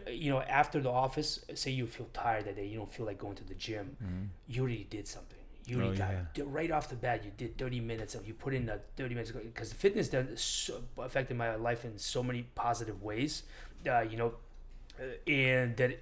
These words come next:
Speaker 1: even to this day, like, you know, you do faster cardio and it just, I, like, I can't, I can't wait until after the office, like, the
Speaker 2: Mm-hmm.
Speaker 1: office, I go to the gym.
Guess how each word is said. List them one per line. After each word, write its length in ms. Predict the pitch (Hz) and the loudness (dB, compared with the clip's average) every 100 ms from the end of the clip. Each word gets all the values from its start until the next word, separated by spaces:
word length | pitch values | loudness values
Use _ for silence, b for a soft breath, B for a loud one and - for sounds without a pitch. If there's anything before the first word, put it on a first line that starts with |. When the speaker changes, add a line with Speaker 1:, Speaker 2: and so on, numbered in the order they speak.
| - | -4
Speaker 1:
even 280 | 165 143 | -2 0
to 100 | 131 | 0
this 100 | 117 | 0
day, 120 | 117 127 | 2 4
like, 160 | 113 - | 2 -2
you 120 | 117 | -4
know, 60 | |
you 40 | 110 | -2
do 140 | 120 | -2
faster 340 | 113 135 123 123 | 0 0 0 -2
cardio 480 | - 131 120 113 | 2 4 4 2
and 100 | 110 | 0
it 160 | 131 127 | -4 -4
just, 200 | 117 - B B | -4 -4 B B
I, 180 | - 160 | 4 4
like, 180 | 147 127 | 4 4
I 160 | 139 143 | 6 6
can't, 300 | 165 143 - | 8 8 8
I 80 | |
can't 300 | 135 - 123 117 | 4 4 4 6
wait 180 | 127 | 4
until 200 | 123 127 | 4 4
after 200 | 117 120 | 4 4
the 60 | 117 | 4
office, 440 | 110 117 156 151 - | 6 8 6 2 -2
like, 100 | 98 | 2
the 60 | |
Speaker 2:
Mm-hmm. 80 | 95 | 6
Speaker 1:
office, 200 | 117 113 117 - | 6 6 -2 -4
I 100 | 120 | 0
go 120 | 117 | 0
to 100 | 110 | 0
the 60 | |
gym. 260 | 104 120 101 | -2 0 0